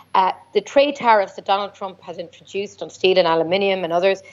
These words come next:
uh, are beginning to have an effect on his own voters, on his own constituents, because of the retaliatory measures that have been brought in in response. So this is particularly in the farming community. Um, but also in, in things like the automobile industry. Last week,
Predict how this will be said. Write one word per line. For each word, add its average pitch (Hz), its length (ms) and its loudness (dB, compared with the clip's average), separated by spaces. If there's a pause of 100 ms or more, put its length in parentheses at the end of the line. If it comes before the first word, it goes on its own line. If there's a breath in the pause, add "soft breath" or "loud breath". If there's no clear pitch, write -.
(300 loud breath)
uh, - 140 2
are 202 80 4
beginning 247 320 0
to 220 80 -10
have 196 140 -4
an 190 40 -14
effect 180 440 -6
on 190 100 -4
his 180 140 -6
own 196 240 -4
voters, 175 500 -6
on - 80 -18
his 180 120 -14
own 202 200 -8
constituents, - 800 -18 (260 soft breath)
because 202 220 -6
of 180 60 -8
the 180 60 -6
retaliatory 196 720 0
measures 170 400 -4
that 160 80 -12
have 160 100 -10
been 160 240 -10 (240)
brought 165 280 0
in 160 180 -4
in 160 140 -12
response. 165 640 -4 (300 loud breath)
So 208 140 -2
this 262 180 0
is 226 100 -8
particularly 240 460 -4
in 190 100 -2
the 175 200 -2
farming 202 380 0
community. 165 560 -12 (400 loud breath)
Um, 165 320 2
but 330 120 0
also 392 320 -4
in, 233 100 -4
in 226 220 -12
things 220 180 -14
like 202 300 -4 (100)
the 202 80 -8
automobile 196 500 -6
industry. 180 500 -12
Last 220 340 0
week, 220 280 -10